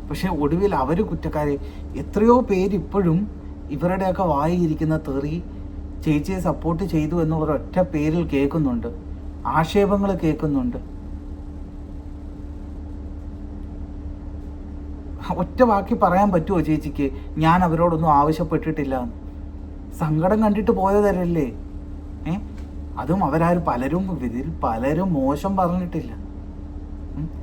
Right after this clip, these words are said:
ഇതിൽ എത്ര പേര് സത്യങ്ങൾ മനസ്സിലാക്കാതെ ഇപ്പോഴും പോയി അവിടെ കമന്റുകൾ ഇടുന്നുണ്ട്. ഉം? ചേച്ചി ഇപ്പൊ ആരുടെയും പേരെടുത്ത് പറഞ്ഞതിൽ പോലും ശരി പലരും ഇട്ടു കൊടുക്കാറില്ലേ?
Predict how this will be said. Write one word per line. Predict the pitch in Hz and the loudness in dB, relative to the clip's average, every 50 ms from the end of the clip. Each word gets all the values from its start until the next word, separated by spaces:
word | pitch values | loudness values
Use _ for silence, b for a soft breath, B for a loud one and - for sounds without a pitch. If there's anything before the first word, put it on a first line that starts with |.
| - | -6
ഇതിൽ | 131 - 202 202 | -2 2 4 4
എത്ര | 165 - - - 208 214 | 4 2 0 0 0 0
പേര് | 208 - 196 190 196 202 208 | 2 2 0 0 2 2 0
സത്യങ്ങൾ | - 170 156 - - - 185 196 202 208 214 | 0 0 -2 -4 -4 -2 -2 0 2 2 2
മനസ്സിലാക്കാതെ | 190 180 170 170 - 185 175 165 165 - - 180 170 170 165 170 170 | 2 2 2 0 0 0 0 0 -2 -2 0 0 2 2 2 2 0
ഇപ്പോഴും | 160 147 - - - 175 175 185 190 185 - | 0 0 -2 -2 0 2 2 2 2 2 0
പോയി | 156 170 175 | 0 2 4
അവിടെ | 170 156 156 165 | 4 4 4 2
കമന്റുകൾ | 156 - 143 139 147 156 160 160 165 156 | 2 2 2 2 2 2 2 2 4 4
ഇടുന്നുണ്ട്. | 151 143 135 135 127 120 123 123 - - - - - - - - - - - | 4 2 2 2 0 0 -2 -4 -6 -8 -10 -10 -12 -10 -10 -12 -10 -6 -4
ഉം? | 170 208 - - - - - - - - - - - - - - - - - - - - - - - - - - - - - - - - - - - - - - - - - - - - - - - - - - - - | -4 -4 -6 -6 -10 -10 -10 -10 -10 -10 -10 -10 -10 -10 -10 -10 -12 -12 -12 -10 -10 -10 -10 -10 -10 -10 -10 -10 -10 -10 -10 -10 -10 -10 -10 -10 -10 -10 -10 -10 -10 -10 -12 -12 -10 -10 -10 -10 -10 -10 -10 -8 -2 2
ചേച്ചി | 147 139 156 156 - - 220 | 4 4 4 4 4 2 2
ഇപ്പൊ | 202 175 208 196 | 2 4 4 4
ആരുടെയും | 180 175 180 185 202 202 | 6 6 4 4 2 2
പേരെടുത്ത് | 175 165 151 160 180 190 185 170 - 196 | 0 0 0 2 2 2 0 0 0 0
പറഞ്ഞതിൽ | 180 170 160 156 165 175 185 | 2 2 2 2 2 2 0
പോലും | 170 - 156 151 151 147 151 160 175 - B B B B - | 0 -2 -2 0 0 0 0 0 -2 -2 B B B B -2
ശരി | 208 | 0
പലരും | 185 185 175 180 196 | 2 4 4 6 6
ഇട്ടു | 202 170 135 - - - - | 4 4 2 0 -2 0 2
കൊടുക്കാറില്ലേ? | 123 - 160 156 - 156 151 143 117 104 104 107 | 4 6 6 4 4 2 2 2 2 -2 -6 -6